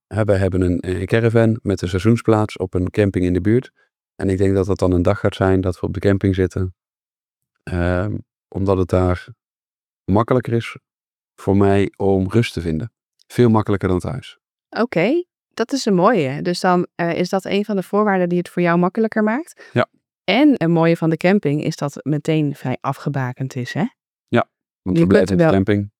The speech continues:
Speaker 2: Ja, goed,
Speaker 1: Ja.
Speaker 2: dat, dat zou je dus als, eh, kader kunnen geven op zo'n dag.
Speaker 1: Ja.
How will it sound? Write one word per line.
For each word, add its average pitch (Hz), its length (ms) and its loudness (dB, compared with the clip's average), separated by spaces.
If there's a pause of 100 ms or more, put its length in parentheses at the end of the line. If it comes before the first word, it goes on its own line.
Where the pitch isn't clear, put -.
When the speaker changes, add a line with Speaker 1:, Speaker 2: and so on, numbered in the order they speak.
Speaker 2:
Ja, 190 240 4
goed, 175 200 -2
Speaker 1:
Ja. 104 80 -2
Speaker 2:
dat, 170 220 2
dat 156 200 -2
zou 139 220 2
je 110 120 0
dus 143 240 -2
als, 110 300 -6
eh, 147 280 -2
kader 147 360 0
kunnen 147 440 -2 (100)
geven 170 400 0
op - 80 -14
zo'n 147 240 -2
dag. 170 400 -2 (120)
Speaker 1:
Ja. - 180 0